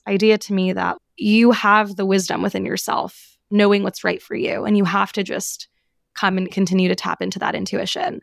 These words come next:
And to not sound, like, fluffy, but, like, really there's so much value behind that. There's so much noise, external noise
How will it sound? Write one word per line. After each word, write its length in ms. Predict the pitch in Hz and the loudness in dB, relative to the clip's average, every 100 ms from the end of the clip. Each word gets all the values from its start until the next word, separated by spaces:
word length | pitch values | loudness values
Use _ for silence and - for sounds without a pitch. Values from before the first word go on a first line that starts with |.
| _ - - - | _ -20 -16 -4
And 120 | 254 | -2
to 80 | 233 | 2
not 260 | 262 294 277 | 4 2 0
sound, 240 | 226 208 | -2 -2
like, 140 | 196 | -4
fluffy, 720 | - - - - - - 214 - _ - | -6 -6 -6 -4 -6 -6 -10 -18 _ -4
but, 180 | 220 - | -4 -2
like, 140 | 202 | -2
really 360 | 208 254 262 226 | 2 2 4 2
there's 200 | 196 190 | 0 0
so 60 | |
much 120 | 202 | -2
value 440 | 190 180 190 202 190 | 0 0 0 -2 -4
behind 400 | 190 196 240 220 | -4 -2 -2 -2
that. 220 | - - - | -4 -8 -6
There's 180 | - 247 | -2 0
so 100 | 277 | 0
much 180 | 285 - | -2 0
noise, 500 | 220 285 277 196 - _ - | 2 4 2 -4 -8 _ -20
external 480 | 226 - 269 269 | -12 -4 0 2
noise 680 | 240 262 233 - - - - | 2 2 0 -6 -8 -10 -12